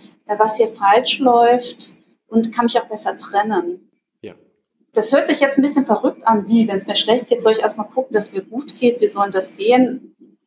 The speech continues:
Speaker 1: Ähm, gibt verschiedene Methoden. Die einfachste Methode ist mal drüber nachzudenken, was hat einem als Kind und Jugendlicher gut gefallen und wenn's Bücher lesen war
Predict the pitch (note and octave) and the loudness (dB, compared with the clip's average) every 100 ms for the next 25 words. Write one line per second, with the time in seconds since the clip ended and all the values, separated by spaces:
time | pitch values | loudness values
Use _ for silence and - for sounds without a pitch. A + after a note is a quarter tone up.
0 | _ - G#3 G3+ G#3 - - - C#4+ C#4 | _ 0 2 2 -2 -14 -20 -4 -2 0
1 | C4 C4+ B3+ A3+ A3+ C4 D#4 D4 - G#3+ | 0 2 4 2 2 2 4 4 2 2
2 | - C4+ - B3+ A#3+ - B3 B3+ A#3+ A3+ | 2 0 2 0 0 0 2 2 2 0
3 | A3+ - A3 G3 G#3 - - A3+ A3 G#3+ | -2 0 0 2 2 0 -2 -4 -2 -6
4 | G#3+ A3 A3 - G3 G3 - - B3 - | -2 -2 0 -2 -2 -4 -6 0 0 0
5 | G3+ G#3 A#3 B3 G#3+ G3 F#3+ G3+ A3 G3 | -6 -4 -2 -2 -4 -8 -8 -8 -6 -2
6 | G3+ G3+ A3+ A3+ G3 G3+ G#3+ - A#3+ - | 2 4 4 2 0 -4 -4 -8 -4 0
7 | G#3 G3+ F#3+ G3+ F#3+ G#3 | -2 -2 -8 -6 0 0